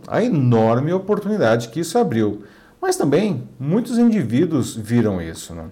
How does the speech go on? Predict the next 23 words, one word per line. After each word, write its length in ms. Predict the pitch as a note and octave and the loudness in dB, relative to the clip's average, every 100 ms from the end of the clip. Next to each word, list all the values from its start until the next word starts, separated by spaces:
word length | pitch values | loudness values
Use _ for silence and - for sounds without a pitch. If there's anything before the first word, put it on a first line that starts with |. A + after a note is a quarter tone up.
| - - _ - - - - | -18 -20 _ -20 -20 -20 -4
E 80 | G3+ | 0
a 40 | |
gente 320 | D4+ D#4 G#3+ | 0 0 0
passou 360 | - D#3 - E3 | 2 0 4 4
a 40 | |
ouvir 200 | C3 D3 | 4 4
o 80 | E3+ | 2
tempo 380 | D#3+ A#3+ D4+ - | 2 0 0 0
todo, 520 | D3+ D3 G#2+ G2+ - | 4 4 4 0 -4
"Você 680 | F#2+ F#2 F#2+ A2+ - F3+ D#3 | -10 -8 -2 -2 2 4 6
é 360 | C3 B2+ F#2+ - | 6 4 0 -10
a 80 | G2+ | -12
sua 300 | - C3+ G2 | -4 0 2
marca." 640 | G#2+ A2+ F#2+ - F2 - - _ _ _ _ _ - | 4 2 0 -4 -10 -10 -18 _ _ _ _ _ 0
E 140 | D4+ | 2
isso 180 | D#3 - | 2 -2
se 160 | - A3+ | -4 -2
tornou 600 | F3+ G#2 G#2+ F#3 - - _ - | 0 2 0 -2 -6 -20 _ -16
a 100 | - | -6
mais 220 | B2 G3 | -4 -4
pura 320 | - G#3+ B3+ F3 | -4 -2 2 4
verdade. 560 | A2 G2 F#2 D#2+ - - - - _ _ _ | 2 2 0 -2 -6 -18 -20 -20 _ _ _
Mas 680 | A2 A#2+ D3+ A3+ A#3 - | 0 2 4 2 -2 -6